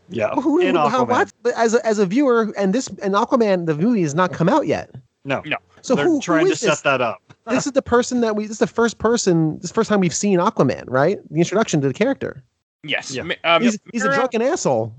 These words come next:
Speaker 2: Cool. Great.
Speaker 3: Mara is an assassin that was, that is, she's from one of the other families of the royal, royalty in, in Atlantis. She's a daughter of somebody, and I th-, in the comics, she was supposed to go kill Aquaman, but ends up falling in love with him.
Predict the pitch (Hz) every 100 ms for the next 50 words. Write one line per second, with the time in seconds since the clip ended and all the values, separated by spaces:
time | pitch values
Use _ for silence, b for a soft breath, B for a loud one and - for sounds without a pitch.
0 | 151 320 226 123 - _ 240 269 175 202
1 | 247 294 220 214 214 180 - 185 185 -
2 | 196 160 147 - - 156 - - 160 -
3 | 202 - 214 208 190 190 185 165 165 151
4 | 160 151 151 151 151 143 - 143 135 127
5 | 131 131 123 120 135 139 131 - 139 147
6 | 139 135 139 131 127 127 - 143 135 127
7 | 120 117 117 123 117 - b - 151 143
8 | 147 147 156 151 - 139 131 127 127 127
9 | 135 120 120 117 - 151 139 170 156 -
10 | 226 226 180 - 160 - 175 - 156 139
11 | - 220 208 165 123 104 - _ - 143
12 | 139 135 131 131 135 135 135 120 135 127
13 | 117 113 110 104 101